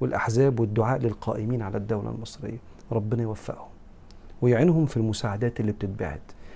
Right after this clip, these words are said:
كم الجمعيات الخيرية اللي جت لها توصيات علشان يبدأوا إن هم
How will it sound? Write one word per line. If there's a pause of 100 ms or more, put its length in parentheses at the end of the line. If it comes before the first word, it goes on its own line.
(200)
كم
الجمعيات
الخيرية (540)
اللي
جت
لها
توصيات
علشان
يبدأوا
إن
هم